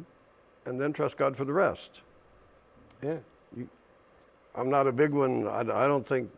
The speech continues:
Speaker 1: my dad always gave me things to do, and he trusted me to do them. There's that trust word.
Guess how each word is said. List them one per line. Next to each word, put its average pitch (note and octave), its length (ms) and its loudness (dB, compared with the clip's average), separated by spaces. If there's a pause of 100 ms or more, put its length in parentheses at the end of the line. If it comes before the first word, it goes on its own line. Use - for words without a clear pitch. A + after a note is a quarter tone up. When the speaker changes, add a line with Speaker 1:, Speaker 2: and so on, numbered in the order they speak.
(240)
Speaker 1:
my A#2+ 160 -2
dad D3 320 6
always A#2 520 0
gave A2 240 -4
me A#2+ 180 -2
things C3 380 -2
to A#2+ 100 -8
do, B2+ 380 0 (1500)
and A#2+ 280 -4
he C3 120 0
trusted C3 380 0
me C3+ 160 2
to B2+ 100 -2
do B2+ 260 -4
them. G#2 340 -2 (100)
There's G2+ 140 -10
that A2+ 140 -6
trust - 260 -6
word. G#2 240 -6